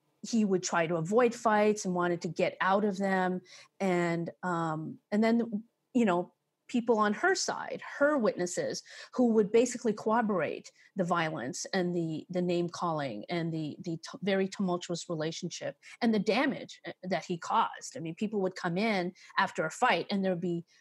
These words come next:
uh, an apartment that was trashed, um, uh, you know, a painting that, that he had been furious about, some painting that she had put up that had come from her ex-partner,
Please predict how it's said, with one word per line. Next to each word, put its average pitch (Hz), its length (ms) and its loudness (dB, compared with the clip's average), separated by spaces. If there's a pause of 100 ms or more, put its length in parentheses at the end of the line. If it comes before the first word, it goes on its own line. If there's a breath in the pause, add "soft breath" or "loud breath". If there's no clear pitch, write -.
(140)
uh, 135 200 -4
an 180 100 -2
apartment 214 420 2
that 202 80 0
was 202 140 0
trashed, 196 640 2 (360 loud breath)
um, 165 520 2 (120)
uh, 208 100 4 (100)
you 208 100 -2
know, 160 180 -2 (140)
a 175 220 -4
painting 214 640 0
that, 170 160 -2 (240)
that 185 160 -4
he 190 180 -4
had 175 240 -4 (280)
been 190 120 0
furious 202 480 0
about, 175 240 -2
some 185 220 -4
painting 190 420 -4
that 175 160 -2 (240 loud breath)
she 190 240 -2
had 170 400 0
put 185 160 2
up 175 220 2 (260 soft breath)
that 175 120 4
had 180 200 -2
come 180 200 0
from 175 200 -2
her 180 240 0
ex-partner, 175 920 -2